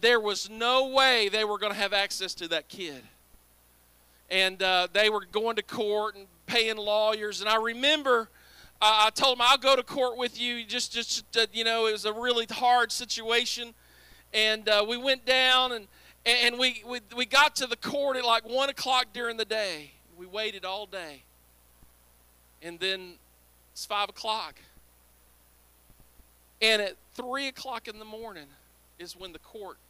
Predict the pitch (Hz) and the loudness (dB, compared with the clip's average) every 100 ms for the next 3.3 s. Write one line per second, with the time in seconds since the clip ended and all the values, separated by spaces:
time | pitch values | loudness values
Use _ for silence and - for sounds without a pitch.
0 | _ _ _ _ - 170 151 104 101 _ | _ _ _ _ -16 -12 -12 -14 -20 _
1 | - _ _ _ _ _ _ _ _ _ | -20 _ _ _ _ _ _ _ _ _
2 | _ _ _ _ _ - _ _ _ _ | _ _ _ _ _ -20 _ _ _ _
3 | _ 147 | _ -16